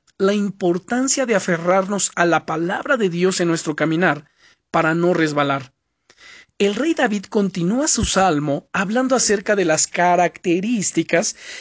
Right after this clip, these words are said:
que debemos tener para habitar en la presencia de Dios, y menciona aquellos que hablan verdad en su corazón, según el versículo dos del capítulo quince de los Salmos.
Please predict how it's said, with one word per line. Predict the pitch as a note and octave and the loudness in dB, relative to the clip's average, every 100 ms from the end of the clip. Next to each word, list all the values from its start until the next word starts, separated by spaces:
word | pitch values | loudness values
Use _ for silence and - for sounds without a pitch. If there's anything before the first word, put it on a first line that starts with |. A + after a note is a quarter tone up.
| - | -6
que | A3+ | -4
debemos | G#3+ A#3 C#4+ D4+ | -2 -2 -4 -4
tener | - G3 G#3 | -2 -2 -2
para | G#3 G3 | 0 0
habitar | E3+ D#3 - F#3 F3+ | 0 -2 0 2 2
en | E3 | 0
la | D#3 | 0
presencia | E3 D3+ E3+ F3 E3+ | -2 -2 0 0 0
de | D#3 | 0
Dios, | D#3+ D3 C3+ - _ - - - - | 2 0 0 -10 _ -20 -20 -10 -2
y | A3 | 2
menciona | A#3+ B3 D4 D#4 D4+ | 2 2 0 0 -2
aquellos | - B3 F3 E3+ F#3 - - _ _ _ _ _ - - | 0 0 2 2 0 -4 -14 _ _ _ _ _ -20 -18
que | - D#3 E3 | -6 -4 0
hablan | G3+ C4 C4+ A3 F3 | 0 0 0 0 2
verdad | E3 D#3 F3 | 2 2 2
en | F3 | 2
su | - E3+ | 0 0
corazón, | D#3+ D#3 F3 D#3 | 0 2 2 0
según | D3 D3+ D#3+ E3+ | 0 0 2 2
el | F3 | 0
versículo | D3 C3 F3+ - B3 | -2 -2 -4 -2 0
dos | A#3+ F#3 F#3 - _ _ _ _ _ | 2 2 0 -8 _ _ _ _ _
del | F3 E3+ | 0 0
capítulo | - D#3 F3+ F#3 A3+ A3+ | -2 -6 -6 -2 -2 -2
quince | F3+ F3+ F3+ D#3 | -2 0 2 2
de | |
los | D3+ C#3+ | 2 0
Salmos. | - C#3 C#3 C3+ B2+ - | 0 0 0 -6 -8 -14